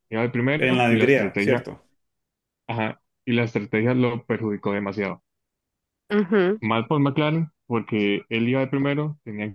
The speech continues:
Speaker 1: que mantener esa prioridad en ese momento, porque si hubiera sido Lando, si hubiera de primero, ok, todo bien, ¿verdad? Pero siento que sí fue un poco injusto para mi gusto.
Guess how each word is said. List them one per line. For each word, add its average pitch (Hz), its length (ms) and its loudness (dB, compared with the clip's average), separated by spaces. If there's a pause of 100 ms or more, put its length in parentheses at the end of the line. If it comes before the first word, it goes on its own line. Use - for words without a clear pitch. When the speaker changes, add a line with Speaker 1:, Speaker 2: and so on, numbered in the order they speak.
(100)
Speaker 1:
que - 100 -8
mantener 110 680 -4
esa 135 220 -2
prioridad 95 400 0
en 117 60 -4
ese 120 140 -4
momento, 127 400 -4 (920)
porque 123 340 -2
si 113 80 0
hubiera 117 140 0
sido 160 140 0
Lando, 147 380 -2 (200)
si 117 60 -4
hubiera 120 120 0
de 135 60 -4
primero, 151 420 -2 (480)
ok, 110 140 -6 (120)
todo 90 120 -2
bien, 123 220 -4 (1160)
¿verdad? 98 260 -4 (800)
Pero 107 200 -2 (100)
siento 104 300 -2
que 104 180 2
sí 101 500 0 (840)
fue 101 180 0
un 101 100 -4
poco 101 440 -2
injusto 113 720 -2 (580)
para 92 160 -6
mi 90 200 -4
gusto. 92 480 -6